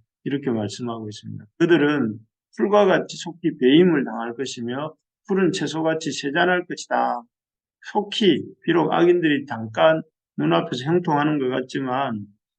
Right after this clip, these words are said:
어, 이렇게 속히 배임을 당할 것이고 또 푸른 채소같이 금방 시들 것이기 때문에 그렇다 하고 이렇게 말을 합니다. 그리고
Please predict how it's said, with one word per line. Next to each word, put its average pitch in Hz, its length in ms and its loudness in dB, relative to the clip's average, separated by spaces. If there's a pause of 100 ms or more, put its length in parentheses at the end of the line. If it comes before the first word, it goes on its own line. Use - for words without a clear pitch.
(120)
어, 123 400 -2
이렇게 113 440 -8
속히 - 560 -4
배임을 160 440 6
당할 113 320 -8
것이고 - 600 -10 (340)
또 - 260 -4
푸른 202 200 4
채소같이 135 680 -4 (140)
금방 139 320 -2
시들 202 340 0
것이기 120 460 -4
때문에 107 240 -12 (120)
그렇다 110 540 -12 (360)
하고 117 560 -2
이렇게 117 260 -8
말을 107 300 -10
합니다. 104 300 -8 (100)
그리고 143 440 0